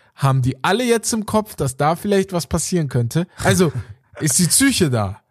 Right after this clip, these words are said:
Speaker 2: Ey, das muss ja irgendwie unterbewusst da sein, weil man weiß,
Speaker 1: Ja.
Speaker 2: man ge-, kennt ja die Geschichte und so.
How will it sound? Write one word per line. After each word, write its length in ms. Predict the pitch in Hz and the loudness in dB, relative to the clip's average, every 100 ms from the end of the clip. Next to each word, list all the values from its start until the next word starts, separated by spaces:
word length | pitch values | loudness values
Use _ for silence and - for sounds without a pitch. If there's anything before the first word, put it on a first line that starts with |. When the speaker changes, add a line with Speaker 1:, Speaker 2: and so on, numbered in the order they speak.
| - | -4
Speaker 2:
Ey, 100 | 143 | 0
das 220 | 151 143 | 0 0
muss 260 | 214 277 | -2 0
ja 100 | - | 0
irgendwie 320 | 190 170 156 147 | 2 2 0 0
unterbewusst 640 | 156 139 127 120 127 131 | 0 0 0 0 -2 -2
da 120 | 120 117 | -2 -2
sein, 140 | 117 | -4
weil 100 | 107 | -4
man 220 | 117 117 | -4 -2
weiß, 280 | 120 143 - | 2 2 0
Speaker 1:
Ja. 60 | 135 | -4
Speaker 2:
man 200 | 120 117 | -4 -4
ge-, 120 | 117 | -6
kennt 240 | 110 147 151 | -4 -4 -2
ja 80 | |
die 100 | 113 | -4
Geschichte 380 | 104 104 160 - | -4 -4 -6 -6
und 100 | 107 | -6
so. 200 | 92 92 | -6 -8